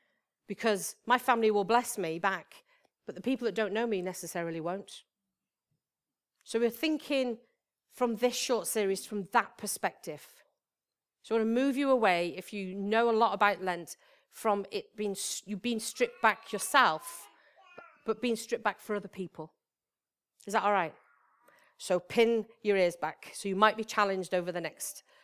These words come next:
few weeks coming. Don't let that scare you. So, praying for the sake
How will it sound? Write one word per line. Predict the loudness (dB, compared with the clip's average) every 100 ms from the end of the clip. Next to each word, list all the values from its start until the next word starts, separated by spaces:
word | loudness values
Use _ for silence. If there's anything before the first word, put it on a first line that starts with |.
| _
few | -10 -4 -2
weeks | -2 -4
coming. | -8 -6 -6 -8 _ _ _ _ _ _ _ 2
Don't | 4
let | 4
that | 0
scare | -2 -2 -2
you. | -4 -10 _ _ _ _ _ _ _ _ -20 -12
So, | -8 -6 -6 -8 _ _ _ _ _ _ _ _ _ _ _ _ _ _ _ _ _ _ _ _ _ _ _ _
praying | 0 2 4 2 -2 -8 _ _
for | -14
the | -8
sake | -6 -6 -8 -14 -20